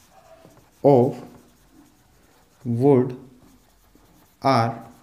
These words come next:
used to fit like a boat। एक बोट की तरह तीन wood के लोग हैं उनको लगा दिया जाता है और इसका यूज़ किया जाता है। मंडपम कोस्ट की तरफ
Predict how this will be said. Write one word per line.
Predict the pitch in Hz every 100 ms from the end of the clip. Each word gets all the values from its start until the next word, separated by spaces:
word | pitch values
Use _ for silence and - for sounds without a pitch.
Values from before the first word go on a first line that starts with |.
| _ _ _ _ _ _ _ -
used | 117 123 139 117 120 - - - - _ _ _ _ _ _ 139
to | 135
fit | - 156 156 156 - - - - - _ _ _ _ _ _ _ _ _ _ _ _ -
like | 120 117 120 120
a | 120 - - - _ _ _ _ _ _ _ _ _ _ _ _ _ - - - 120
boat। | 110 - - - _ - - _ - - _ 180
एक | 175 135
बोट | 160 185
की | 190
तरह | 190 170 170
तीन | 175 170 165 175 170
wood | 135 139 147
के | - 156
लोग | 131 135 147
हैं | 143 156
उनको | 127 123 147
लगा | 131 110 110
दिया | 127 143
जाता | 135 135 139
है | 151
और | 127
इसका | 123 - 180 - -
यूज़ | 123 117
किया | - 107
जाता | - 104
है। | 113
मंडपम | 135 147 156 160
कोस्ट | 139 123 -
की | 117
तरफ | 113 196 -